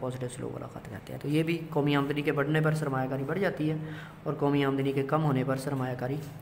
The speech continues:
कम हो जाती है। Negative कब होता है? जब एक चीज़ के बढ़ने पर दूसरी चीज़ कम हो जाती है। For example कीमतों के बढ़ने पर तलब कम हो जाती है, तो ख़त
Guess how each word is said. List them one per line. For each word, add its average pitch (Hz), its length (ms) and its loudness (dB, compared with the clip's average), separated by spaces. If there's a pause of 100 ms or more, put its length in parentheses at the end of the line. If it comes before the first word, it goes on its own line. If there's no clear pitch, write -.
(120)
कम 135 100 2
हो 123 100 -2
जाती 123 260 -8
है। 139 80 0
Negative 240 380 4
कब 220 100 6
होता 208 200 4
है? - 60 -8 (540)
जब 202 640 10
एक 185 220 6
चीज़ 202 180 4
के 208 80 6
बढ़ने 175 300 8
पर 185 180 6
दूसरी 156 260 2
चीज़ 160 240 -2
कम 175 160 2
हो 180 120 4
जाती 147 280 2
है। 151 140 -2 (600)
For 143 80 6
example 143 380 2 (160)
कीमतों 160 460 4
के 156 120 4
बढ़ने 151 320 6
पर 151 260 2
तलब 143 300 2
कम 156 120 2
हो 151 100 2
जाती 143 220 2
है, 139 60 0
तो 147 80 0
ख़त 143 280 -4